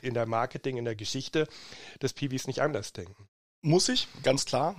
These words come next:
Speaker 2: Also ich muss anders denken und insbesondere muss ich im deutschsprachigen Raum anders denken, weil wir in, im deutschsprachigen Raum natürlich das komplette Weinmarketing auf die Rebsorten ausgerichtet haben.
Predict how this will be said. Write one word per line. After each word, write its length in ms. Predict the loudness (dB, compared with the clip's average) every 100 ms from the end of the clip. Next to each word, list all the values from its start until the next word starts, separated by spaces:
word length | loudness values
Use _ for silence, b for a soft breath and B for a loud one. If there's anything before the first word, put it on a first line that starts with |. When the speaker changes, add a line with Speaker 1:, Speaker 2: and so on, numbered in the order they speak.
| -2
Speaker 2:
Also 200 | 0 2
ich 120 | 4
muss 280 | 6 4 4
anders 320 | 2 2 0
denken 600 | 0 -2 0 4 4 2 2
und 380 | 2 4 2 0
insbesondere 680 | 0 2 4 4 4 4
muss 180 | 4 2
ich 120 | 0
im 120 | 0
deutschsprachigen 680 | 4 4 4 2 2 2 2
Raum 260 | 6 6 6
anders 360 | 2 2 0 0
denken, 400 | -2 -2 -2 2
weil 160 | 2
wir 180 | 2 0
in, 420 | 0 0 -2 -4
im 160 | -4 2
deutschsprachigen 640 | 2 2 2 0 0 -4
Raum 260 | 2 4 4
natürlich 440 | 0 -2 -2 -4
das 280 | -4 -2 -2
komplette 400 | -4 -4 -4 2
Weinmarketing 680 | 2 2 2 0 -2 -8 -6
auf 140 | -6
die 100 | -6
Rebsorten 600 | -4 -4 -2 0 0 0
ausgerichtet 600 | 0 0 -2 -8 -6 -4
haben. 360 | -2 -2 -2